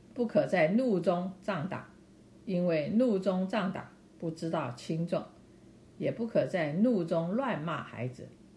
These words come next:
因为说出去的话伤害已经，已经有了，收不回来了。第二，原则，杖打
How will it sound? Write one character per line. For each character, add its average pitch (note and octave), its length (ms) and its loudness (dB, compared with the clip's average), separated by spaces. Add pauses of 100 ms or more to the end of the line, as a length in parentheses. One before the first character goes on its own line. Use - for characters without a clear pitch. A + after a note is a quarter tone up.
(360)
因 F3+ 200 -2
为 D#3 240 2
说 F#3 220 -2
出 F#3 200 -2
去 F#3+ 200 -4
的 B2 120 -2
话 C#3+ 380 -10 (280)
伤 G3 380 -2
害 F#3+ 240 0
已 C3 120 -6
经， C#3+ 280 -8 (760)
已 D3 140 -6
经 E3+ 200 -4
有 D3 100 0
了， - 300 -10 (160)
收 - 240 2
不 F3 160 -6
回 B2 200 -2
来 A#2 240 -4
了。 C3 100 -12 (1300)
第 A3 120 2
二， A3 300 0 (500)
原 F#3 260 4
则， E3 440 2
杖 F3+ 280 0
打 C3 280 -6